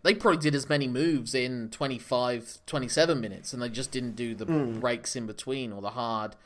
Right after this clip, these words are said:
Speaker 1: the long pause of them trying to
Speaker 2: But they had no crowd to work to.
Speaker 1: No, but, but there barely, there was barely much that, that Shiozaki and Sugiura had to work with. Like I said, there's a moment in it, and this is quite late on into the match, I think,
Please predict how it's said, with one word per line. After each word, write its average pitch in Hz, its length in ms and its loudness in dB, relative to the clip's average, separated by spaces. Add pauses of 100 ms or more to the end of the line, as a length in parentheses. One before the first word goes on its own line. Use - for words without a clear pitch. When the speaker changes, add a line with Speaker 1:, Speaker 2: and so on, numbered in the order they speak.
(380)
Speaker 1:
the 120 80 -2
long 113 380 -2 (100)
pause 117 360 2
of 104 80 -12
them 110 200 -2
trying 113 240 -6
to 104 120 -6 (320)
Speaker 2:
But 220 200 8
they 254 140 12
had 202 160 12
no 180 180 10
crowd 165 480 8
to 156 160 4
work 135 300 6
to. 123 300 -4 (160)
Speaker 1:
No, 220 220 10
but, 190 180 10
but 170 260 8
there 180 120 6
barely, 196 560 12
there 170 160 2
was 160 140 2
barely 196 360 10
much 160 280 -2
that, 143 240 2 (320)
that 139 220 -4
Shiozaki 143 800 2
and 117 260 -4 (260)
Sugiura 147 760 4 (100)
had 147 280 2
to 135 100 -8
work 120 280 -2
with. 120 100 -6
Like 147 120 2
I - 20 -4
said, 147 200 -2
there's 135 180 -2
a 143 40 -4
moment 208 560 4
in 214 120 4
it, 131 80 -2
and 123 180 -4
this 330 200 -4
is - 80 -10
quite 214 300 -2
late 165 360 0
on 156 100 -2
into 143 240 -4
the 117 100 -8
match, 170 320 -4
I 117 100 -2
think, 110 360 -8